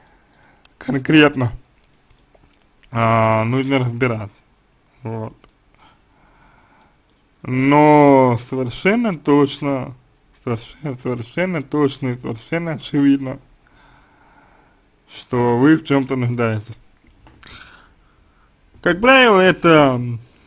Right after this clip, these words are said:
а, ну, что касается нужды, да, это безопасность,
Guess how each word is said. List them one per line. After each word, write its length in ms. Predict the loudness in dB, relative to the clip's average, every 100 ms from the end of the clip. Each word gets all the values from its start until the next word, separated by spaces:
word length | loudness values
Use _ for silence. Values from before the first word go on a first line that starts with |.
| _
а, 680 | -14 -8 -4 0 2 0 -2 -4
ну, 360 | -4 -2 -4 -10
что 200 | -10 -6
касается 520 | -4 -4 -4 -6 -4
нужды, 480 | -4 -4 -6 -6 -4
да, 360 | -2 -2 -2 -4
это 680 | -6 -6 -4 -6 -8 -12 -18 -20 _ _ _ _ _ _ _ _ _ _ _ _ _ _ _ _ _ _ -20 _ _
безопасность, 1120 | -10 -6 0 0 4 4 2 -2 -4 -4 -16